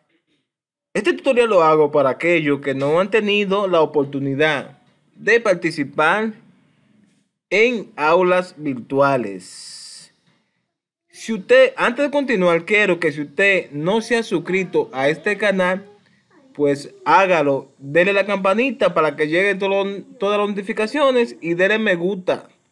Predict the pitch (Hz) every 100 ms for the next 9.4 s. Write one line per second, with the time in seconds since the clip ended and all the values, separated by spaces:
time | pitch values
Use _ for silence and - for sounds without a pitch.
0 | _ _ _ - 151 147 160 170 190 165
1 | - 160 202 196 160 117 120 117 104 -
2 | _ _ _ _ _ _ _ - 170 220
3 | 208 175 170 135 110 92 - - 139 180
4 | 175 175 156 110 80 57 - _ _ _
5 | _ _ _ _ _ _ - - - -
6 | - _ _ _ _ _ _ _ _ 233
7 | 311 247 208 196 180 240 240 220 240 247
8 | 208 196 190 220 226 254 233 202 185 160
9 | 156 160 156 -